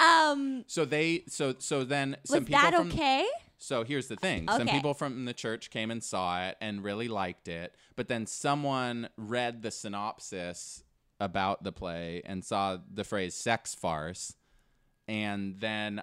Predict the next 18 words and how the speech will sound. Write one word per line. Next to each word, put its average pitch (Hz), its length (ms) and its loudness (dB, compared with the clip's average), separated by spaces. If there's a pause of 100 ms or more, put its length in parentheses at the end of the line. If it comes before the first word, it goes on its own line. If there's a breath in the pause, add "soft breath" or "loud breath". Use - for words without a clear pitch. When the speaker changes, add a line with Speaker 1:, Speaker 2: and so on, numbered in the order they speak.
Speaker 2:
I 117 180 2
got 113 260 2
pulled 107 240 -2
into 98 260 -4
a 85 40 -6
meeting 90 600 -6
with 90 140 -12
the 95 140 -8
associate 95 540 -8
pastor, 87 800 -8
and 101 120 -8
he 107 140 -8
was 101 160 -8
basically 90 580 -10
like, 76 420 -12 (2250)
"For 131 200 -2
future 147 460 4
reference, 101 840 2